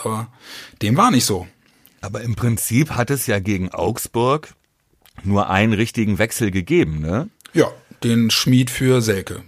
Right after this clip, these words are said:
Speaker 1: zweiundsiebzigste, glaub ich.
Speaker 2: Genau, und dann die anderen beiden, ich glaub, Rashica kam noch und Grujew,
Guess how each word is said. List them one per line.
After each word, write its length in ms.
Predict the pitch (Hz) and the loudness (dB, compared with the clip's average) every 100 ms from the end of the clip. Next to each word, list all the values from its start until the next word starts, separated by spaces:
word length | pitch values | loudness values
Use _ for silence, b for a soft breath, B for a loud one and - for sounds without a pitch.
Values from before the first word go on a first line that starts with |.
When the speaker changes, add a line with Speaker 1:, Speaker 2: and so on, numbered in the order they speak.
| 120 | -10
Speaker 1:
zweiundsiebzigste, 680 | - 110 101 98 95 - 95 | -2 -2 -2 -6 -8 -8 -10
glaub 200 | 87 - | -12 -14
ich. 140 | - _ _ _ _ _ _ _ _ _ _ | -18 _ _ _ _ _ _ _ _ _ _
Speaker 2:
Genau, 380 | 123 107 82 76 | 0 2 0 -2
und 200 | 80 90 | -4 -2
dann 420 | 90 92 92 71 | 0 0 -2 -4
die 140 | 80 | -4
anderen 260 | 92 107 104 | -2 0 0
beiden, 260 | 98 107 107 | -2 -2 -2
ich 100 | 98 | 0
glaub, 200 | 101 - | -2 2
Rashica 540 | 110 - 117 - 113 | 0 0 -6 0 0
kam 380 | 107 113 107 113 | 0 0 0 2
noch 320 | 104 104 - | 2 0 -2
und 340 | - 95 87 - | -4 -2 -2 -8
Grujew, 840 | - 80 101 135 165 120 117 127 | -14 -6 0 2 2 2 2 2